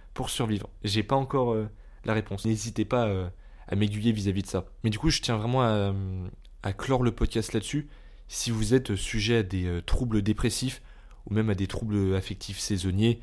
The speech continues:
à la dépression saisonnière, alors, ce podcast, évidemment, n'est pas un moyen pour vous de vous autodiagnostiquer. Moi, je ne suis pas psychiatre,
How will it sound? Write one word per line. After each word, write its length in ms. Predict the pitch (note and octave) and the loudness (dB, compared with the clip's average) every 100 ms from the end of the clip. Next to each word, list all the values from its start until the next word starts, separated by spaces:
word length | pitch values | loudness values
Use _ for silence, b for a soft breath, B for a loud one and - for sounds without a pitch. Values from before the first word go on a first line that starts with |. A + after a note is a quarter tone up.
| B B B B | B B B B
à 80 | - | 0
la 140 | F#2 | 0
dépression 600 | E2+ G#2 - G#2+ - A2+ | 2 0 0 -4 -2 -4
saisonnière, 600 | G#2+ - G2+ G#2 A2+ B2 - | -4 -2 0 2 2 2 0
alors, 300 | G2+ F2 - b b b - | -2 -2 -10 b b b -14
ce 160 | - | -8
podcast, 500 | A2+ A2 - B2+ - | -6 -6 -4 -6 -4
évidemment, 380 | G#2+ G2+ G#2+ A#2+ | -4 -2 0 0
n'est 80 | G2+ | 0
pas 160 | B2 | 0
un 40 | B2 | 0
moyen 300 | A2 G#2+ A#2 | 2 0 0
pour 180 | - G2+ | -4 -8
vous 120 | A2 | -6
de 100 | G#2 | -6
vous 280 | F2+ F2+ A2 | -6 -2 -2
autodiagnostiquer. 920 | A2+ A2+ G#2+ G#2 G2 - G#2+ G#2 F#2 B B B B - | 0 -2 0 -2 -4 -6 -6 -6 -6 B B B B -6
Moi, 100 | G2+ | -6
je 120 | F#2+ | -6
ne 20 | |
suis 560 | - F#2+ F#2 E2+ F2+ - - | -10 -6 -6 -6 -10 -12 -6
pas 100 | F#2 | -6
psychiatre, 540 | - - - C3+ - | -6 -6 2 2 2